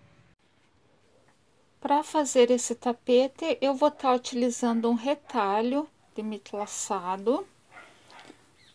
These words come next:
medindo sessenta por quarenta. Ele tem a mesma cor dos dois lados.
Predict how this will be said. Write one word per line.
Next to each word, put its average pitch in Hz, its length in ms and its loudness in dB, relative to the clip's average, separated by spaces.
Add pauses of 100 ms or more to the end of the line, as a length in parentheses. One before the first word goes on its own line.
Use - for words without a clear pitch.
medindo 254 600 0
sessenta 311 720 -2
por 311 240 -6
quarenta. 320 680 -4 (1000)
Ele 202 200 -8
tem 220 360 -2
a 208 40 0
mesma 214 440 -4
cor 208 200 -4
dos 226 280 2
dois 233 420 2
lados. - 680 -4